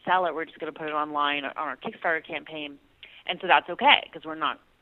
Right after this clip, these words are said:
selling it, we're not using it in the movie yet." But it's that fundamental idea that, no, the infringement happens, happens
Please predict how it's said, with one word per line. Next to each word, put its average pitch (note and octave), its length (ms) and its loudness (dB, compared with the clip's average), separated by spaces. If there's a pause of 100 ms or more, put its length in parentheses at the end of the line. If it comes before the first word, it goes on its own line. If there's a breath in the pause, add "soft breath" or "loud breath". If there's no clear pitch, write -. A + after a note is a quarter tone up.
selling E3 300 2
it, D3 120 -2
we're D#3+ 80 -4
not D3 140 0
using D#3 240 -12
it D3+ 80 -12
in D3 60 -10
the D3 80 -12
movie D3+ 280 -12
yet." B2 280 -4 (360 soft breath)
But - 240 -2
it's - 180 -8
that D#3 260 4 (200)
fundamental E3+ 540 0
idea D#3 480 -2
that, C#3+ 200 -6
no, D#3 260 -8 (100)
the D#3 80 -10 (100)
infringement F#3+ 680 -6
happens, D3+ 380 -8
happens D3 500 -2